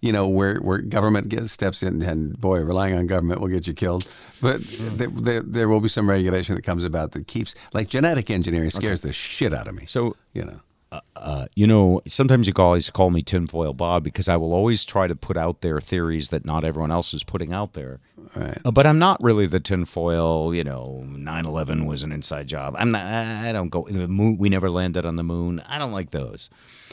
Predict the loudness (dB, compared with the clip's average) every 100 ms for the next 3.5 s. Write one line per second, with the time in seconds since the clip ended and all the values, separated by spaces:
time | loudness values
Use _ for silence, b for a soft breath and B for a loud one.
0 | B -10 -8 -4 -4 -6 -12 _ _ _
1 | -4 -2 0 2 2 2 -2 -4 -4 -10
2 | _ -8 -4 0 0 0 0 0 0 0
3 | 0 0 -2 -4